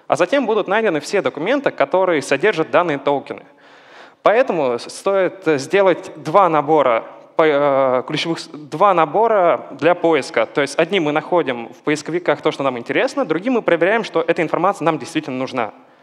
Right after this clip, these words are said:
Помимо этого, для файлов существует также несколько подходов.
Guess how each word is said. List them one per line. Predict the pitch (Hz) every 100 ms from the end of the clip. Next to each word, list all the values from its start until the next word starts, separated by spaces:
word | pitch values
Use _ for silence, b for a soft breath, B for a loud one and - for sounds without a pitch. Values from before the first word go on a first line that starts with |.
| B B B B B B B B -
Помимо | 156 185 185
этого, | 254 339 226 135 - 127
для | 160
файлов | 214 262 294 214 -
существует | 151 - 262 262
также | 226 196 175
несколько | 196 - 170
подходов. | - 160 - 165 107